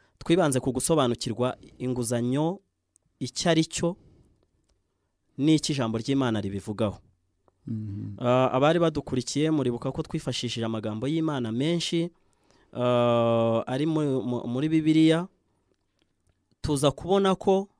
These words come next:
Speaker 1: nubwo gufata inguzanyo, gufata ideni, gufata umwenda atari icyaha, Imana nta na rimwe yigeze igaragaza inguzanyo nk'inzira y'umugisha.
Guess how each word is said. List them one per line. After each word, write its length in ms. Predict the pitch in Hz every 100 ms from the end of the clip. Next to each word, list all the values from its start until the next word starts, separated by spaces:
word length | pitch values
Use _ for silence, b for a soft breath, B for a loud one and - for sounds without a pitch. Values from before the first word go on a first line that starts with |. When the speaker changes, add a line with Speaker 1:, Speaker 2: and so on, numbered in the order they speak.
| _
Speaker 1:
nubwo 720 | 156 180 185 175 165 175 175 175 _ _ _ _ -
gufata 340 | 139 170 175
inguzanyo, 580 | 143 123 117 117 131 156
gufata 460 | 160 123 - 156 123
ideni, 580 | 107 131 151 151 147 139
gufata 380 | 120 147 - 151
umwenda 500 | 147 143 139 139 -
atari 300 | 113 127 143
icyaha, 500 | - 139 107 117 - _ _ _ _ _ -
Imana 360 | 139 170 147
nta 160 | 139 156
na 100 | 135
rimwe 220 | 151 143
yigeze 260 | 143 143 120
igaragaza 440 | 123 143 117 110 110
inguzanyo 380 | 107 101 107 110
nk'inzira 320 | 135 131 113
y'umugisha. 520 | 123 123 101 98 -